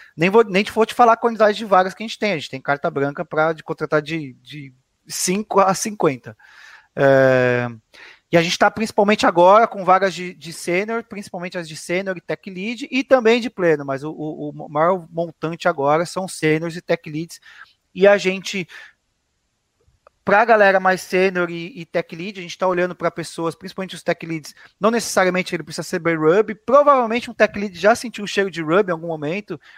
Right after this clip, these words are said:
entende? Ali o-, uma pe-, um tech lead que tem seis, sete, oito anos, em algum momento ele viu um código Ruby da vida, é normal, da experiência de todo mundo que, que vai, vai, vai seguindo uma carreira mais de liderança técnica,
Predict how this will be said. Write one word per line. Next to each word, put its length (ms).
entende? 260
Ali 140
o-, 80
uma 100
pe-, 100
um 120
tech 260
lead 200
que 80
tem 140
seis, 400
sete, 400
oito 340
anos, 280
em 40
algum 140
momento 280
ele 120
viu 140
um 60
código 380
Ruby 180
da 100
vida, 380
é 40
normal, 560
da 100
experiência 520
de 60
todo 200
mundo 240
que, 240
que 80
vai, 360
vai, 200
vai 240
seguindo 280
uma 120
carreira 320
mais 280
de 260
liderança 460
técnica, 500